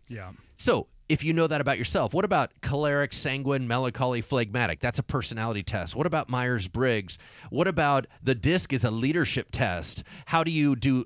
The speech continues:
Speaker 2: leadership? When you do premarital counseling, have you ever done an assessment test about compatibility?
Speaker 1: Yeah.
Speaker 2: There's so many. I would, if I was, uh, somebody outside of, you know, seminary,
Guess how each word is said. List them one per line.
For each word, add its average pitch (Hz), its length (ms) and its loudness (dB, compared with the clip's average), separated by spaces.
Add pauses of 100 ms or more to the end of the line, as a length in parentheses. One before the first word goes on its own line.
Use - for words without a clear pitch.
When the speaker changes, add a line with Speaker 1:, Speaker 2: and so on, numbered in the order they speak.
Speaker 2:
leadership? 117 720 0 (140)
When 156 200 0
you 151 120 0
do 147 160 4
premarital 151 560 -2
counseling, 139 560 -4
have 120 140 -4
you 131 100 -2
ever 147 160 -4
done 135 380 -2
an 123 100 -4
assessment 131 720 -2
test 113 400 -2
about 107 320 -4
compatibility? 113 1040 -2 (160)
Speaker 1:
Yeah. 92 240 -6
Speaker 2:
There's 165 240 0
so 214 600 2
many. 147 600 -2 (180)
I 185 140 2
would, 180 240 0
if - 160 -4
I 170 120 -2
was, 156 360 -2
uh, 123 320 -6 (160)
somebody 147 380 -4
outside 135 540 0
of, 110 280 -4
you 135 80 -2
know, 107 280 0
seminary, 107 580 -2